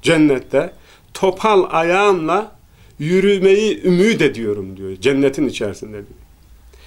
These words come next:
Aleyhissalatü vesselam, "Senin üzerinde cihat yok," deyince oğullarına diyor ki, yani, e, "Mecbur değilsin, senin üzerine vacip değildir," demek istiyor.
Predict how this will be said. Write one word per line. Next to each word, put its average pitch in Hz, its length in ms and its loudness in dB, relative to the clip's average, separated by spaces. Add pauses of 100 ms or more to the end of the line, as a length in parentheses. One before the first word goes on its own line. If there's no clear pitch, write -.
(140)
Aleyhissalatü 190 540 2
vesselam, 151 460 -2
"Senin 175 260 0
üzerinde 165 400 -4
cihat 160 300 -4
yok," 156 260 -2
deyince 165 520 0 (580)
oğullarına 165 680 2 (280)
diyor 214 200 2
ki, 180 80 -6
yani, 135 400 0 (600)
e, 143 40 2
"Mecbur 135 640 0
değilsin, 175 340 0
senin 147 200 -2
üzerine 165 380 0
vacip 175 320 0 (280)
değildir," 165 440 2
demek 104 260 -4
istiyor. - 280 -18